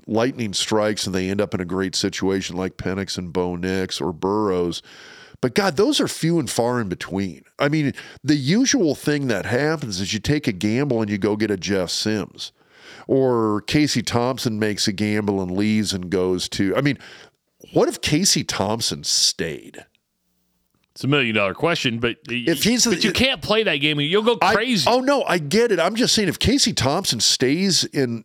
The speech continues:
Speaker 1: stays in Lincoln and stays healthy, that, and that's kind of a key thing, by the way. But if he stays in Lincoln and stays healthy,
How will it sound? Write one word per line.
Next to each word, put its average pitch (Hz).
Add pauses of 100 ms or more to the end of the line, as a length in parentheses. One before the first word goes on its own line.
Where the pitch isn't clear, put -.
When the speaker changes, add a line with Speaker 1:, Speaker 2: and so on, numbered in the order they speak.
Speaker 1:
stays 185
in 160
Lincoln 110 (960)
and 135
stays 143
healthy, 107
that, 110
and 127
that's 131
kind 147
of 107
a 101
key 131
thing, 120
by 76
the 58
way. 58 (420)
But 123
if 131
he 196
stays 190
in 110
Lincoln 143
and 98
stays 113
healthy, 110